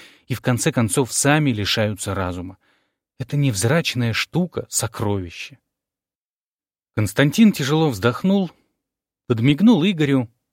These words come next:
и со страшно серьёзной миной заявил: "Вот это да! Можно мне ожерелье с собой на денёк забрать? Приятелю покажу. Он ювелир, пусть оценит". "Конечно!" — обрадовался Фёдор. "Буду только рад.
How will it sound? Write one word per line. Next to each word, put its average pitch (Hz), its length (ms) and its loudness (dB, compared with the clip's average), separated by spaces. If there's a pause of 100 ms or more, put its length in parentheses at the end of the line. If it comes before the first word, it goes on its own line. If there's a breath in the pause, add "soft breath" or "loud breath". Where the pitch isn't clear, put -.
(140)
и 123 80 -4
со 127 180 -2
страшно 190 460 0
серьёзной 131 600 2
миной 147 360 4
заявил: 95 600 -4 (560)
"Вот 95 420 -2 (120)
это 135 360 -2
да! 95 520 -4 (420)
Можно 151 300 4
мне 135 240 4
ожерелье 117 500 0
с - 60 -6
собой 156 380 2
на 110 120 4
денёк 135 340 2
забрать? 101 420 -4 (420)
Приятелю 135 520 2
покажу. 101 460 -8 (200)
Он 202 140 4
ювелир, 190 460 4
пусть - 280 -8
оценит". 110 440 -4 (300)
"Конечно!" — 147 680 4 (280 loud breath)
обрадовался 117 640 2
Фёдор. 101 380 -2 (240 loud breath)
"Буду 156 240 2
только 175 300 2
рад. - 400 2